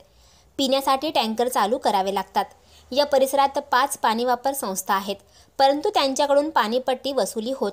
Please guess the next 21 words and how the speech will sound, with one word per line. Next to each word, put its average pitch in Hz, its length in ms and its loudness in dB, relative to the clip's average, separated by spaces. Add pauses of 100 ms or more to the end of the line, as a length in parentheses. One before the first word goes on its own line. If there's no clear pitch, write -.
नाही, 202 380 -6
त्यामुळे 214 280 0
सततची 262 500 -6
थकबाकी 190 420 -4
दिसते. 190 320 -8 (840)
त्यामुळे 320 280 2 (120)
आवर्तनावेळी 320 720 2
कुकडी 269 300 -4
प्रकल्पाचे 254 640 0
अधिकारी 254 560 0
पाणी 240 340 0
देण्यास 269 400 0
नकार 196 320 -4
देतात. 185 280 -2 (400)
या 254 140 4
समस्येवर 302 560 0
उपाय 226 340 0
म्हणून 233 260 -4
सेवा 247 360 0
संस्थेच्या 294 500 -4
नफ्यातून 247 540 -2